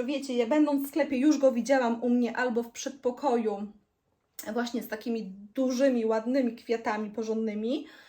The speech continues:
E, ja co prawda wolę kwiaty świeże, nie przepadam za sztucznymi, ale jeżeli są dobrze wykonane, tak wiecie, porządne te kwiaty,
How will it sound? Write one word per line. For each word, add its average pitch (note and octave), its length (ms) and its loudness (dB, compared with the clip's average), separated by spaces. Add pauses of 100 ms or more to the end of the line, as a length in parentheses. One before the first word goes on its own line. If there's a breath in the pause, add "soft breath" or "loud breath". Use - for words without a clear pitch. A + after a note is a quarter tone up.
(680 loud breath)
E, B3 260 0
ja C4 280 6
co A#4 80 4
prawda G4+ 300 4
wolę E4 180 2
kwiaty D#4 320 0
świeże, G#3 480 0
nie A#3 200 4
przepadam E4+ 680 2
za D4+ 120 4
sztucznymi, A#3 580 -2
ale A#3+ 160 4
jeżeli C#4 260 2
są B3+ 320 0
dobrze C#4 360 2
wykonane, G3+ 580 -8
tak A3 180 -6
wiecie, C4+ 240 -2
porządne D4+ 640 0
te - 100 -14
kwiaty, G#3+ 640 -6